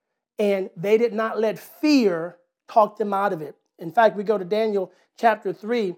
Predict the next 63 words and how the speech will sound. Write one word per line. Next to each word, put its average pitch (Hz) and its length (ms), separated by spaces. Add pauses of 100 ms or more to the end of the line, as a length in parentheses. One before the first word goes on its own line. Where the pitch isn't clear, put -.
(420)
Uh, 196 220
this 202 220
is 202 120
where 220 100
the 190 80
king 233 300
is 202 100
talking 226 380
to 208 120
them, 196 140
trying 220 220
to 185 40
give 220 220
them 208 180
one 220 140
more 214 160
chance, 240 420
because 190 200
he 254 80
liked 233 300
these 185 180
boys. 165 300
He 240 60
said, 220 180
"Hey, 240 100
listen, 240 300
I'm - 440
gonna 262 80
give 285 100
you 269 100
one 269 140
more 254 120
chance. 247 360
If 190 60
you 180 60
just 208 200
hear 277 160
the 277 60
music, 247 340
fall 262 260
down, 254 380
everything's 254 460
gonna 254 200
be 247 300 (280)
well 254 380
with 214 260
you. 196 220
I'm 165 100
not, 214 160
I'm 208 60
not 233 140
gonna 247 140
throw 247 180
you 247 120
in 247 80
the 240 80
fire." 247 420
So 226 160
he's 233 180
actually, 302 300
like, 226 240
kinda 208 220
tr-, - 120